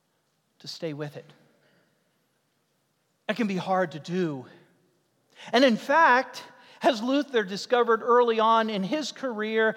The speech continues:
of teaching and preaching the Word of God,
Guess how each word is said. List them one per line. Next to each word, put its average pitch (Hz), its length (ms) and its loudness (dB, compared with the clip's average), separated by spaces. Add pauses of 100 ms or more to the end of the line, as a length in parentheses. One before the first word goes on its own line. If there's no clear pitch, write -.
(140)
of 208 180 0
teaching 240 520 -4 (160)
and 214 160 -4
preaching 220 640 -6 (180)
the 208 120 0
Word 208 320 2
of 190 160 -6
God, 190 500 2